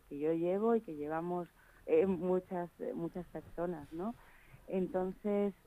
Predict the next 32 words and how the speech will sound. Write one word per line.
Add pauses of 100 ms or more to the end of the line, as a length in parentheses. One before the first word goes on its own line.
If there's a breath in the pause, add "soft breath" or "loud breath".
(120)
em, (920 loud breath)
sí,
es
una
empa-, (260)
claro
que
empatizo
con
Ana,
con
el
dolor,
pero
sobre
todo
con
respecto
a
Ana, (420 loud breath)
em, (120)
empatizo
con,
eh, (580 soft breath)
el
dolor
es
de,
de
la
no
pertenencia,